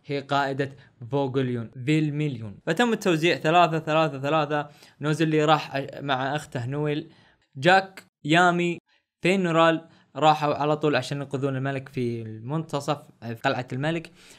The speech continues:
في الجهة الأخرى، آه، ثلاثة أشخاص ناس، ناس يمين راحوا على طول إلى قلعة الأسود القرمزية. الفكرة أنه المملكة جاية دائرية، أوكي؟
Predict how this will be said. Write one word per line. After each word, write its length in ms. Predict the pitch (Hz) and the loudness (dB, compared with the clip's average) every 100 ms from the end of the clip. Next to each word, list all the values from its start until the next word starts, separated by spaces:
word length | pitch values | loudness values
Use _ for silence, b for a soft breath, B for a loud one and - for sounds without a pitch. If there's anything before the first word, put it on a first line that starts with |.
| B _ | B _
في 100 | 143 | -6
الجهة 200 | 135 170 | 0 0
الأخرى، 500 | 151 160 160 156 160 b b b b - | 0 -4 2 2 2 b b b b -4
آه، 220 | 143 139 | -2 -2
ثلاثة 360 | 135 156 156 | 2 2 2
أشخاص 300 | 139 - 135 | -2 -4 -4
ناس، 140 | 139 123 123 - | -4 -2 -4 -4
ناس 400 | 135 135 139 135 | -6 -4 -6 -6
يمين 260 | 139 143 135 B - | -6 -6 -8 B -4
راحوا 260 | 139 135 131 | -2 0 -2
على 240 | 131 135 | -2 -2
طول 280 | 135 131 131 - | -2 -4 -6 -8
إلى 320 | 135 123 127 127 b b _ _ - | -6 -4 -4 -6 b b _ _ -2
قلعة 340 | 127 113 123 - | 0 0 -4 -8
الأسود 340 | 120 - 120 | -10 -8 -8
القرمزية. 600 | 117 - 120 123 113 117 117 143 | -8 -8 -6 -6 -6 -8 -8 -6
الفكرة 320 | 165 185 175 | -4 -2 0
أنه 280 | 180 170 B B B - | -2 -4 B B B -6
المملكة 540 | 156 202 202 190 185 | -2 0 0 0 -2
جاية 420 | 156 170 180 180 | 0 2 2 0
دائرية، 500 | 156 151 123 110 107 | 0 -2 -2 -6 -10
أوكي؟ 440 | 123 - 196 208 | -12 -4 -2 -2